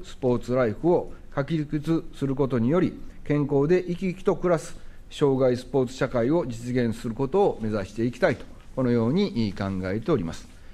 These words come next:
えー、続きまして、えー、同じくこのスポーツの中で市長杯を、えー、増やすことによって、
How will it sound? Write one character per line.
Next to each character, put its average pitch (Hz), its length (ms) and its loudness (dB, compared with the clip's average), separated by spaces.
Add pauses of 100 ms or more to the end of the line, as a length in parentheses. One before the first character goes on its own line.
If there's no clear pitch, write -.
(380)
え 139 260 4
ー、 131 40 -8
続 175 140 -2
き 180 100 -2
ま 196 120 4
し 190 80 -6
て、 190 280 6
え 131 140 4
ー、 127 60 2
同 156 120 2
じ 135 100 -2
く 123 140 -6
こ 139 140 2
の 139 180 0
ス - 80 -10
ポ 147 140 2
ー 120 80 0
ツ 120 60 -4
の 110 100 0
中 127 240 2
で 117 220 2
市 - 80 -12
長 202 180 4
杯 123 220 4
を、 101 180 0 (260)
え 90 840 -2
ー、 110 40 -10
増 156 60 2
や 156 100 4
す 151 100 -8
こ 165 120 0
と 139 120 0
に 110 100 2
よ 135 100 2
っ - 20 -10
て、 107 300 -4